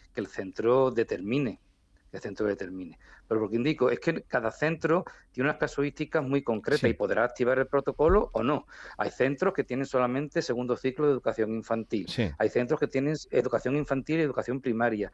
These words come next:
Speaker 1: Hay centros que tienen educación infantil, educación primaria y primero y segundo de eso, sobre todo en pequeñas localidades. Hay centros que solamente imparten, eh, secundaria y,
Speaker 2: Sí.
Speaker 1: y bachillerato, secundaria y C P.
Speaker 2: Incluso
Speaker 1: Es decir, en virtud,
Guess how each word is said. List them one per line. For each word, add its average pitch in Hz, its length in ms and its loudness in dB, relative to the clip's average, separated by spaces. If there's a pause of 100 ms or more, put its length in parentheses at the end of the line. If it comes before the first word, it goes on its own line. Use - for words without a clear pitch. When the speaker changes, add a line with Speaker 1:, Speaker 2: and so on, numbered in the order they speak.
(240)
Speaker 1:
Hay 135 100 2
centros 151 320 0
que 139 60 4
tienen 143 200 0
educación 127 400 0
infantil, 139 500 -2
educación 113 400 -2
primaria 139 380 0
y 165 60 0
primero 117 340 0
y - 20 0
segundo 135 380 0
de 123 160 4
eso, 104 220 -4
sobre 101 160 -4
todo 117 100 0
en 127 80 0
pequeñas 123 340 -4
localidades. 117 600 -2 (300)
Hay 123 120 2
centros 139 300 0
que 143 80 0
solamente 135 460 0
imparten, 135 580 0 (300)
eh, 120 680 6
secundaria 135 960 0 (200)
y, 123 180 2
Speaker 2:
Sí. 117 420 0
Speaker 1:
y - 20 0
bachillerato, 110 640 0
secundaria 117 420 2
y - 20 2
C 127 100 4
P. 127 120 4
Speaker 2:
Incluso 135 200 6
Speaker 1:
Es 156 60 6
decir, 147 160 0 (240)
en 120 200 0
virtud, 113 380 0